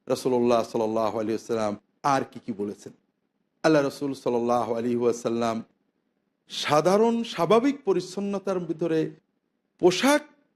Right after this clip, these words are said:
শরীর শুধু পবিত্র নয়, ইস্তেঞ্জা নয়, অজু গোসল নয়, পরিচ্ছন্ন রাখার জন্য, সুন্দর রাখার জন্য নির্দেশ দিয়েছেন এবং বাড়িটাকে পরিচ্ছন্ন রাখতে নির্দেশ দিয়েছেন।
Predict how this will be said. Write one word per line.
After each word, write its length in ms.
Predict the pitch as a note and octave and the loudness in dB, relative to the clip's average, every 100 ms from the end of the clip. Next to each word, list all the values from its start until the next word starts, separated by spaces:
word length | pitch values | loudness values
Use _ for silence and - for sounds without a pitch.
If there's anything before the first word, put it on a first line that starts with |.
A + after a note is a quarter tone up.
| _ _ _ _ _ _ _ _ | _ _ _ _ _ _ _ _
শরীর 680 | - - F3 G3+ B3 D4 - - _ _ _ _ _ | -10 0 4 6 4 0 -4 -20 _ _ _ _ _
শুধু 240 | - G#3+ C4+ | -8 -2 2
পবিত্র 460 | A3 B3+ - A#3+ A3+ | 4 4 2 0 2
নয়, 360 | D3 A#2+ D3+ A3+ _ _ _ _ _ _ _ _ - | 2 2 0 -4 _ _ _ _ _ _ _ _ 0
ইস্তেঞ্জা 580 | F#3 F#3 C4+ C4 B3 G3+ | 0 4 4 6 6 4
নয়, 380 | D3+ A#2+ A#2+ D3+ D3+ | 2 0 0 -2 4
অজু 260 | G3 G#3 C#4 | 4 6 2
গোসল 300 | B3 A#3 F#3 | 0 0 -2
নয়, 260 | D#3 C3+ | -2 -4
পরিচ্ছন্ন 680 | C3+ A3+ D4+ D4 - D4+ D4 | -2 2 2 2 0 4 4
রাখার 320 | F3 - D#3 | 2 -2 -4
জন্য, 420 | C3 C3 B2 C#3 E3+ _ _ _ | -2 -2 -2 -4 -6 _ _ _
সুন্দর 500 | - B3+ B3+ C#4 C4 | 0 2 4 4 4
রাখার 280 | F#3 E3 D3 | 2 -2 -4
জন্য 200 | D3 D3 | -2 0
নির্দেশ 360 | C#3 C3+ D3 D3 | 0 2 0 0
দিয়েছেন 500 | E3+ G#3 G#3 B3+ C#4 - _ | 4 2 4 0 0 -6 _
এবং 380 | - A#3 C#4 G#3+ | 4 4 2 0
বাড়িটাকে 580 | F3 F3 A#3 C4+ D#4 E4 | -2 0 0 0 0 0
পরিচ্ছন্ন 500 | E4 B3+ - G#3+ F3+ | 0 -4 -4 -4 -2
রাখতে 240 | - - | -4 -4
নির্দেশ 280 | B2+ A#2 A#2 G2+ | -6 -4 -8 -10
দিয়েছেন। 340 | G#2 G2 - | -16 -18 -20